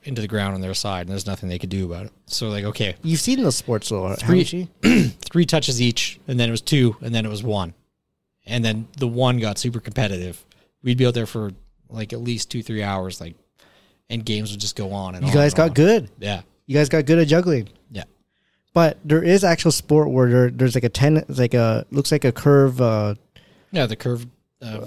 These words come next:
Speaker 2: ping pong table.
Speaker 1: Yeah.
Speaker 2: So there's that one. That's professional sport. But there's also that, that Asian one. It's not necessarily a tennis ball or a, a soccer ball, but it's this little basketball. And the way that, so it, it's three people.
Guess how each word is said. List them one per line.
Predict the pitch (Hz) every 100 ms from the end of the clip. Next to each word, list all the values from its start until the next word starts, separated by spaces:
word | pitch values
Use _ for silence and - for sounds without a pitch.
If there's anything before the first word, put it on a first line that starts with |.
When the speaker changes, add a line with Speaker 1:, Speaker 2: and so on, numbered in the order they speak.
| -
Speaker 2:
ping | 151 147
pong | 147 156
table. | 165 165 156
Speaker 1:
Yeah. | 104 - _ _ _ _
Speaker 2:
So | -
there's | 135 143
that | 151 170
one. | 120
That's | 135
professional | - 160 147 - 120
sport. | - 117 120 - _ _ _ -
But | 143
there's | 139
also | 151 151 139
that, | 131 - - 139
that | 139 127
Asian | 165 185 190 156
one. | 120 120 117 - _ _
It's | 127
not | 151 160
necessarily | 160 156 - 151
a | 123
tennis | - 139 156
ball | - - -
or | 131 113 110 110 -
a, | 131
a | 120 113 117
soccer | - 135 135 165
ball, | 185 190 175 _ _ _
but | 139
it's | 131
this | 127 127
little | 143 135
basketball. | 120 135 143 - 135 117 98 110 _ _ _ _ _ _ _ _ _ _ _ _ _ -
And | 139
the | 131
way | 147 160
that, | 156 -
so | - 139 123 120
it, | 143 143 139 _ -
it's | 151 -
three | 175 220
people. | - 180 113 101